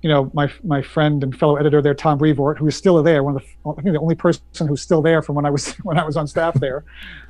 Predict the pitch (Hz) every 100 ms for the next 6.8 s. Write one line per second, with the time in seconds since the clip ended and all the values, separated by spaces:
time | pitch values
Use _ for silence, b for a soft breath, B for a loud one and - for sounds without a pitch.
0 | - - 185 180 160 - 165 139 - 165
1 | 147 147 190 156 135 - - - 208 160
2 | 131 123 120 156 143 - 156 143 151 147
3 | 135 151 156 147 165 147 139 135 151 156
4 | 160 151 147 - 160 151 143 135 135 131
5 | 127 123 135 - - - - - - -
6 | - - - 151 143 135 139